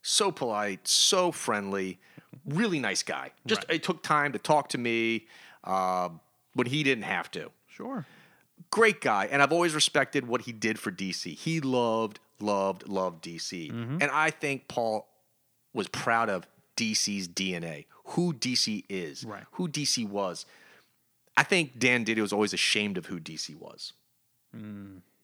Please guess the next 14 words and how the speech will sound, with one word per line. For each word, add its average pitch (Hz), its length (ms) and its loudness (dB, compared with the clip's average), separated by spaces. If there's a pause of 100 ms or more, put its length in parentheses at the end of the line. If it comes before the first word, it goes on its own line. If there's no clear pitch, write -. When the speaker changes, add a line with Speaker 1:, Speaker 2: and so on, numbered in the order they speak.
(420)
Speaker 1:
I 123 120 4
think 147 240 -2
Dan 117 520 0
didn't, 120 300 2
either 107 200 0
didn't 139 240 0
know 135 140 2
who 151 240 -2
D 143 140 -2
C 139 160 -2
was 127 320 2
or 110 200 -2
was 98 200 -2
ashamed. 85 640 -2